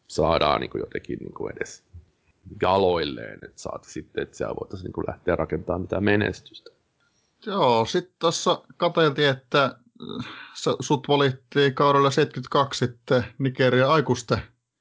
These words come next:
Speaker 2: maajoukkojen päävalmentajaksi, että oliko silloinkin samanlais-, samanlaiset murskavoittovaalit vai, vai miten tota?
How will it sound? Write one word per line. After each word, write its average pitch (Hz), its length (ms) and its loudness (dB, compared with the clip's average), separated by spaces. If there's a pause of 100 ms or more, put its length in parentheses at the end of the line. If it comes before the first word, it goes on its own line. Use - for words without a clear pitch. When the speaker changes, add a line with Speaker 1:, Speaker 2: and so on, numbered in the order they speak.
(240)
Speaker 2:
maajoukkojen 117 600 2
päävalmentajaksi, 107 920 2
että 113 180 -2
oliko 117 360 0 (100)
silloinkin 123 440 2
samanlais-, 117 680 4
samanlaiset 117 520 2
murskavoittovaalit 110 1200 0
vai, 113 220 2 (220)
vai 113 140 2
miten 113 300 0
tota? - 340 -2